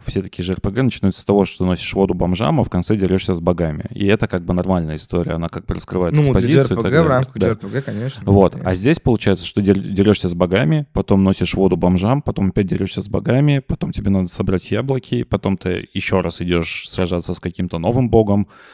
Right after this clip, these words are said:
Speaker 1: И вот это, оно просто, ну, получается, очень сильные скачки, которые раздражают, потому что только что там набрал какой-то клиффхенгер жёсткий, который ты хочешь дальше расследовать, а тебе говорят: "Нет, чувак,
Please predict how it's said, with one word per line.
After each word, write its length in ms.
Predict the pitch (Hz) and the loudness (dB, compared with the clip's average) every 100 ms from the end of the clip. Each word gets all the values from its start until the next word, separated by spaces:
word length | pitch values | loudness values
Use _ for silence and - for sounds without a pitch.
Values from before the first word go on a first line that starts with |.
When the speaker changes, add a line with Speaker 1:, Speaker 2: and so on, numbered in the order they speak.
| - - _ - | -20 -20 _ -2
Speaker 1:
И 140 | 98 | 2
вот 160 | 95 120 | 2 2
это, 200 | 117 101 | 2 2
оно 140 | 101 | 2
просто, 480 | 92 101 - 101 87 | 2 -2 2 2 2
ну, 240 | - 92 90 | -2 -2 -4
получается, 400 | - 98 104 - | -8 -2 -2 -2
очень 180 | 95 98 | -2 -2
сильные 300 | - 113 87 | 0 0 0
скачки, 540 | 82 92 - 131 170 | -2 -8 -6 -6 -6
которые 400 | 165 87 98 98 | -8 -6 -4 -2
раздражают, 680 | 92 90 90 90 107 135 139 | -2 -4 -2 0 0 -2 -4
потому 240 | - 92 | -6 -4
что 160 | 90 98 | -4 -2
только 300 | - 98 95 | -2 -2 -2
что 180 | - 90 | -4 -6
там 180 | 87 90 | -2 -2
набрал 280 | 87 90 | -2 -2
какой-то 260 | - 87 - | -2 -6 -6
клиффхенгер 680 | - 92 - 139 135 98 92 | -6 -4 0 0 0 -6 -2
жёсткий, 460 | 95 92 - 87 | -2 -2 -4 -12
который 400 | - 92 90 85 | -6 -4 -4 -4
ты 100 | 85 | -8
хочешь 320 | 82 90 87 | -6 -4 -4
дальше 300 | 85 90 - | -4 -4 -4
расследовать, 580 | - - 92 87 85 87 | -8 -6 -4 -2 -2 -4
а 40 | - | -8
тебе 220 | - 95 | -4 0
говорят: 480 | 92 92 90 87 - | 2 0 0 -4 -4
"Нет, 420 | 95 87 - - _ _ _ | 0 0 -2 -16 _ _ _
чувак, 360 | - 82 - | -6 -4 -4